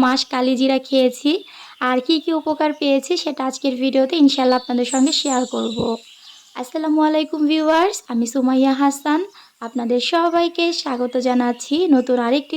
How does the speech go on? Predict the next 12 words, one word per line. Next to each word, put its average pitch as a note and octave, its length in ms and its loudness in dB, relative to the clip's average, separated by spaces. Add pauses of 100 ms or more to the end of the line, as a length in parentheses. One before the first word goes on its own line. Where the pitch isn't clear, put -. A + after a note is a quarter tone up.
(120)
দিনের A#3 280 0 (140)
আরেকটি D#4 380 -4
ব্লগ A#3+ 200 0 (140)
দেখার A3+ 380 -2
জন্য। A3 240 2 (680)
আশা D4+ 260 -4
করছি D4+ 320 -4 (140)
যে D4 100 0 (140)
যেখান C4 300 0 (120)
থেকে D#4+ 240 -2 (120)
আমার C#4+ 220 4
আজকের D#4+ 280 -2